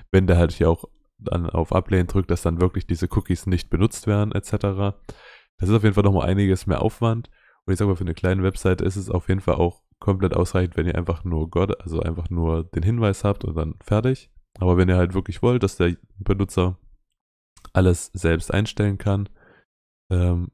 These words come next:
dann könnt ihr, wie gesagt, auch das hier mit den Advanced-Dingern machen, könnt euch dazu die Dokumentation nochmal durchlesen. Wenn da Interesse besteht, könnt ihr auch einfach das schreiben, dann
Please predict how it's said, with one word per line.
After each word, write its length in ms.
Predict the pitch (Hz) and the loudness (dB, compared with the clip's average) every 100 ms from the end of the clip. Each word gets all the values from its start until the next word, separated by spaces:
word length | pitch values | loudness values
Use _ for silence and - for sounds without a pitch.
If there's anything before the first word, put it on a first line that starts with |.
| - | -6
dann 360 | 90 85 87 - | -2 -2 -4 -6
könnt 180 | 92 | -4
ihr, 80 | 90 | -2
wie 100 | 90 | 0
gesagt, 440 | 87 85 82 - - _ - | -2 -2 -6 -8 -20 _ -6
auch 180 | 92 | -4
das 200 | - 98 | -4 -6
hier 180 | - 92 | -2 -2
mit 140 | 87 87 | 0 0
den 100 | 85 | -2
Advanced-Dingern 680 | 82 92 101 - 104 95 | 2 2 2 0 -2 -2
machen, 320 | 95 92 90 - | -4 -6 -8 -8
könnt 180 | 92 | -6
euch 80 | 85 | -6
dazu 220 | - 87 | -6 -6
die 100 | 85 | -6
Dokumentation 640 | 82 82 - 82 85 - 135 | -6 -6 -6 -8 -6 -4 -2
nochmal 200 | 139 113 | 0 0
durchlesen. 640 | 110 104 104 101 98 104 - - - | 2 2 4 4 2 -4 -8 -14 -18
Wenn 220 | - 98 | -4 0
da 100 | 98 | 4
Interesse 360 | 90 90 123 143 | 2 4 2 2
besteht, 380 | 113 - 107 - | 0 2 2 4
könnt 180 | 107 101 | 4 6
ihr 100 | 95 | 6
auch 60 | |
einfach 240 | 95 92 - | 4 2 0
das 120 | 87 | 0
schreiben, 320 | - 113 95 | 2 2 2
dann 280 | 87 87 | -2 -4